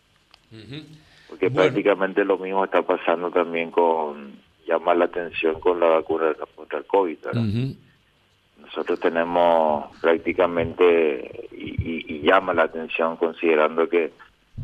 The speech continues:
Speaker 2: tenemos un promedio ayer, ayer solamente teníamos registrados catorce mil personas que debían ser vacunadas,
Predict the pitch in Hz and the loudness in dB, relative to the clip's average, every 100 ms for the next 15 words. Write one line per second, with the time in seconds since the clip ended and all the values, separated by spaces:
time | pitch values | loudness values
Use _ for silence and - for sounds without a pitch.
0 | - - 80 82 85 87 87 85 87 85 | -12 -14 -14 -12 -6 -6 -4 -2 -2 -2
1 | 82 87 87 85 107 - 92 117 127 - | -2 2 2 2 0 0 0 0 -2 -4
2 | _ - 98 98 98 101 98 92 90 92 | _ -4 -2 0 -2 -4 -2 -2 -2 -4
3 | 92 92 87 78 - 78 82 92 - 85 | 0 2 2 0 -4 -6 -2 -2 -2 -8
4 | - 87 92 90 92 - 82 - 78 87 | -2 2 2 2 -2 -2 -2 -4 -6 -4
5 | 85 92 82 87 85 82 82 80 78 80 | -2 -4 -2 -2 -2 -4 -2 -2 0 0
6 | 82 90 80 82 85 85 80 82 98 | 0 -2 0 -2 -2 -2 2 2 0